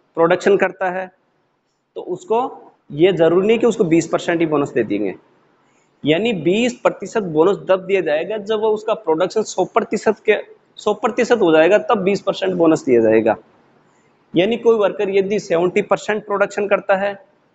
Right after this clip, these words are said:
तो उसमें अलग-अलग rate question में दी होगी, अलग-अलग rate decide की जाती है जो अपने को question में दी होगी। जैसे मान लो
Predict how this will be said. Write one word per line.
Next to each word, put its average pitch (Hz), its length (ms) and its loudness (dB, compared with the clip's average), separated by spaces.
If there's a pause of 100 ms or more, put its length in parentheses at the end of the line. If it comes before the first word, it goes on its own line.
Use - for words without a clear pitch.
(600)
तो 180 60 2
उसमें 190 260 2
अलग-अलग 185 600 0
rate 185 240 -2
question 190 240 -10
में 180 160 -6
दी 165 120 -6
होगी, 175 200 -2
अलग-अलग 170 460 -2
rate 170 120 2
decide 147 360 0
की 117 100 -10
जाती 107 340 -6
है 104 100 -2
जो 151 180 2
अपने 156 200 0
को 151 100 -2
question 143 260 -8
में 127 160 -2
दी 127 160 -4
होगी। 117 320 -4 (520)
जैसे 160 180 -4
मान 156 220 -2
लो 196 80 2